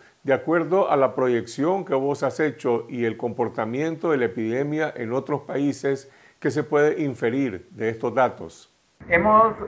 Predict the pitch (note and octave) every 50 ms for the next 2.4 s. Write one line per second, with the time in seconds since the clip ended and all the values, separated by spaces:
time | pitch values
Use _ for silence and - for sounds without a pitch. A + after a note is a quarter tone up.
0 | - - D3 C3+ - D#3+ D3+ D3 C#3+ C#3+ C#3 - D#3+ E3 E3+ F3+ F#3 F#3 F#3 F#3
1 | F3 F3 F3 F3 - G3 G3 F#3+ F3+ E3+ D#3 C#3+ C#3 C3+ - - D#3+ D#3 D#3+ E3
2 | F3 F3+ D#3+ D#3 D3 C#3 B2+ A#2